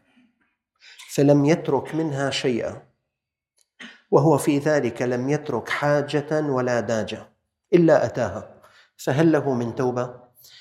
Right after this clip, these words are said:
الحاجة والداجة كانت قوافل الحجاج تخرج إلى الحج سيراً على الأقدام أو عبر النوق، فيخرج قطاع الطريق أحياناً فيقطعون طريق هؤلاء الحجاج،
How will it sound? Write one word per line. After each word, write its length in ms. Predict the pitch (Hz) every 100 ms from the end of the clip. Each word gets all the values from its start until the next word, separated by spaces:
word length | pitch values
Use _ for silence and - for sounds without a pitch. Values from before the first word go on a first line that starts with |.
| _ _
الحاجة 560 | 156 123 - 165 160 147
والداجة 720 | 127 120 135 147 139 135 135 - _ _ _ _ _ _ _ _ -
كانت 560 | 175 170 165 147 - - - -
قوافل 540 | 139 143 151 - 131
الحجاج 800 | 117 104 120 113 135 139 131 131
تخرج 420 | - - - 123 135
إلى 220 | 127 120
الحج 420 | - 143 139 139
سيراً 540 | - 160 147 117 107 -
على 140 | 127
الأقدام 540 | 123 110 - 123 104 - _ _ _ _ _ _ _ _ _ _ - -
أو 120 | 196
عبر 520 | 147 147 135 131 -
النوق، 640 | 131 123 120 101 - - _ _ _ _ _ _ _ _ _ _ _ _ _ _ _ _
فيخرج 920 | - - 151 139 175 185 - 160 -
قطاع 500 | - 123 - 151 143
الطريق 580 | 127 - 123 135 143 143
أحياناً 640 | - - 139 147 147 151 147
فيقطعون 800 | - 123 120 - 117 151 160 123
طريق 380 | 131 147 143
هؤلاء 300 | 131 120 127
الحجاج، 640 | 98 - 120 120 113 -